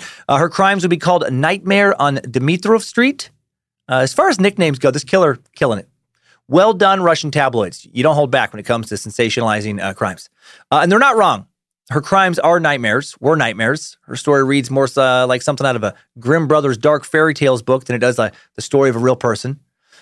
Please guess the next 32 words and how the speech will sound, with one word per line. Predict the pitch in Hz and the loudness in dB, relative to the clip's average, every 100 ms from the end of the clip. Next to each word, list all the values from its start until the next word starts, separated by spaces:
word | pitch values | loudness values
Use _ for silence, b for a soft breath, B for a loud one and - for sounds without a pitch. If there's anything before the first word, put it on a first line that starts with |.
| b | b
Many | 147 190 | 0 2
people | 196 185 185 | 2 2 2
in | 160 | 2
Russia | 170 - 160 | 2 0 -2
today | 151 170 | 0 2
remembering | 156 151 160 165 | 2 2 0 -2
the | 135 | -2
stories | - 160 156 135 | 0 2 2 0
of | |
their | 127 | -2
childhood, | 110 175 160 147 156 131 | -2 0 0 2 2 0
the | 110 | -2
warnings | 131 156 151 131 | 0 0 -2 -2
not | 139 131 | -2 -2
to | |
go | 143 | -2
down | 135 135 127 | 0 0 0
certain | 147 120 | -2 -2
streets | 117 143 139 131 | -4 -4 -2 -2
or | |
into | 123 | -4
the | 104 | -4
woods | 107 139 131 | 0 0 0
alone, | 123 135 135 123 | 0 0 -2 -2
thought | 139 131 | -2 -2
that | - | -6
Samsonova | - 151 143 139 135 127 | -2 -2 -2 0 -2 -2
came | - 120 | -4 -6
straight | 123 - - 180 190 | -8 -4 0 0 0
from | 175 165 | 0 2
Russian | 165 151 151 | 2 0 -2
folklore | 165 160 151 135 | 2 2 2 0